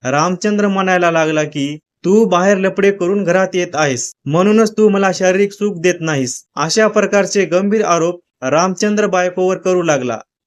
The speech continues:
तर रुपाली खुटाण ही रामचंद्राच्या मेव्हणीची मुलगी, ती गेल्या सात आठ महिन्यापासून रामचंद्र सोबत फोनवर तासनतास बोलायची. ही गोष्ट रामचंद्राच्या पत्नीला कळाली आणि तिने ही गोष्ट आपल्या बहिणींना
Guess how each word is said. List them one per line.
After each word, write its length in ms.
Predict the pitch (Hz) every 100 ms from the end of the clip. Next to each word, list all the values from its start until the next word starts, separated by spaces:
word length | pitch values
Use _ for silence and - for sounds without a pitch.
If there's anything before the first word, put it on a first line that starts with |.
| -
तर 220 | 190 208
रुपाली 440 | 175 185 208 208 214
खुटाण 400 | 214 196 202 180
ही 340 | 165 156 185 - _ 131
रामचंद्राच्या 840 | 139 180 196 208 202 202 202 202
मेव्हणीची 460 | 185 185 196 190 185
मुलगी, 380 | 160 135 123 110 _ _
ती 180 | 202 220
गेल्या 360 | 190 196 202 196
सात 340 | 196 190 190
आठ 220 | 175 180
महिन्यापासून 840 | 180 180 180 180 175 170 170 165 185 _
रामचंद्र 640 | 127 151 185 185 208 208 208
सोबत 320 | 202 180 196 196
फोनवर 340 | 170 180 190 196
तासनतास 680 | - 165 165 196 185 196 165
बोलायची. 440 | 160 147 135 127 117 -
ही 180 | 175 214
गोष्ट 340 | 196 214 214
रामचंद्राच्या 760 | 185 196 196 208 196 196 190 196
पत्नीला 500 | 196 185 190 196 196
कळाली 500 | 196 180 151 127 123 _ -
आणि 300 | 139 185 202
तिने 300 | 202 202 214
ही 140 | 220
गोष्ट 340 | 196 208 202
आपल्या 400 | 190 170 170 165 185 -
बहिणींना 720 | 131 175 202 220 214 202 202